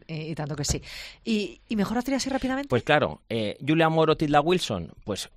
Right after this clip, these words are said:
Speaker 2: eh, eh, cualquiera de las dos. Patricia López Arnaiz o Carolina Yuste. Ayer Carolina estaba encantadora, ah, y, y luego Emma Bisarau, que ya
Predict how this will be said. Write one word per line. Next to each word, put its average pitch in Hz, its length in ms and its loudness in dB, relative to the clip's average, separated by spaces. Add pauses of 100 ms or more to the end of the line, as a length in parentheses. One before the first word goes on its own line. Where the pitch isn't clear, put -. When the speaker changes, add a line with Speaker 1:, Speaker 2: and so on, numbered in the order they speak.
Speaker 2:
eh, 113 560 -6
eh, 95 320 -12 (260)
cualquiera 120 360 2
de 135 80 4
las 135 100 0
dos. 151 320 2 (240)
Patricia 135 380 2
López 143 240 4
Arnaiz 147 420 2
o 135 80 2
Carolina 131 380 4
Yuste. 160 300 -2
Ayer 104 180 2
Carolina 117 260 0
estaba 127 480 0
encantadora, 110 1040 0
ah, - 160 -6
y, 104 560 -4
y 117 200 -6
luego 120 440 2
Emma 123 200 0
Bisarau, 131 480 2
que 107 100 -6
ya 104 240 2